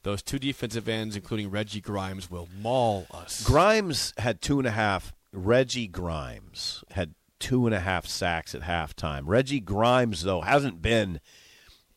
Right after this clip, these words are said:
Speaker 2: I mean, he hasn't been a great pass rusher at Oklahoma. It, he's kinda come onto the scene this year. That's it. Um, so, we'll, yeah, Reggie Grimes is definitely a, a guy to watch. A guy to watch.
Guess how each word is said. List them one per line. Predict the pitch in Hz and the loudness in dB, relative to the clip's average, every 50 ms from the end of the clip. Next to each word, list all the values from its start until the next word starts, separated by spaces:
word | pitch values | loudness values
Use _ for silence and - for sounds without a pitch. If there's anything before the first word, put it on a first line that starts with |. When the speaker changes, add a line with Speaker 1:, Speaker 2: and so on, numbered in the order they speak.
| _ _ - | _ _ -6
Speaker 2:
I | 101 | -4
mean, | 101 95 95 90 | -4 -4 -2 -2
he | 117 131 | 0 2
hasn't | 110 123 131 131 113 107 87 80 | 4 6 6 6 6 2 -2 2
been | 76 113 113 | 4 4 4
a | 95 | 4
great | 73 69 - 87 82 80 71 - | 2 -2 -2 -2 -2 -2 -2 -2
pass | - 80 76 73 71 - - | -2 0 0 -2 -4 -4 -4
rusher | 87 80 73 - 76 | -4 -4 -4 -4 -4
at | 73 | -4
Oklahoma. | 80 82 - - 78 78 90 95 95 87 78 71 71 64 - | -4 -4 -4 -6 -6 -4 -2 -2 -2 -2 -4 -6 -8 -10 -10
It, | 85 82 - | -10 -12 -12
he's | - - 101 101 - | -10 -8 -8 -6 -6
kinda | - - - 98 82 - _ _ _ | -6 -6 -4 -4 -4 -6 _ _ _
come | - - 104 92 87 | -6 -2 -2 0 0
onto | 80 82 82 82 80 | 0 0 -2 -2 -4
the | 73 67 65 | -6 -8 -8
scene | - - - 90 90 85 82 80 76 69 60 - _ _ _ _ _ _ _ _ _ _ _ _ _ _ _ _ _ _ _ _ _ _ | -8 -6 -6 -4 -4 -4 -4 -4 -6 -8 -10 -14 _ _ _ _ _ _ _ _ _ _ _ _ _ _ _ _ _ _ _ _ _ _
this | - 78 92 95 - - | -6 -4 -2 -2 -2 -4
year. | - - 190 98 - | -4 -2 0 0 0
That's | 62 69 73 - - | -2 -4 -6 -4 -2
it. | 85 90 - - - _ - - _ _ - - - - - - - - - _ _ _ | -2 -2 -2 -4 -6 _ -20 -20 _ _ -20 -20 -20 -20 -20 -20 -20 -20 -20 _ _ _
Um, | - 78 78 76 71 73 | -10 -8 -8 -8 -8 -8
so, | - - 95 | -6 -4 0
we'll, | 95 98 95 - | 0 0 0 0
yeah, | 107 104 90 82 87 90 82 | 2 2 2 2 0 -2 -2
Reggie | 95 95 104 113 110 113 113 | 0 2 4 4 4 2 -2
Grimes | 87 - 98 95 92 90 90 80 | -2 0 2 2 2 2 2 0
is | 82 80 76 | -2 -4 -2
definitely | - 92 87 - - 85 78 73 71 69 69 - - - - | -2 -2 -2 -2 -4 -4 -4 -6 -8 -10 -14 -20 -20 -18 -14
a, | - | -14
a | 80 | -12
guy | 69 76 80 76 73 | -8 -6 -4 -4 -4
to | 69 67 | -6 -8
watch. | 64 65 71 - 64 - - - - - - - - _ _ _ _ _ _ _ _ _ _ _ _ _ _ _ _ _ _ _ _ _ _ _ _ _ _ _ _ _ _ _ _ _ _ _ - | -8 -6 -6 -6 -6 -8 -12 -14 -16 -16 -16 -16 -18 _ _ _ _ _ _ _ _ _ _ _ _ _ _ _ _ _ _ _ _ _ _ _ _ _ _ _ _ _ _ _ _ _ _ _ -12
A | 82 | -6
guy | 76 80 76 71 | -4 -4 -4 -4
to | 67 | -4
watch. | 62 67 69 65 - - - - - - - | -8 -8 -8 -8 -8 -8 -10 -12 -12 -12 -14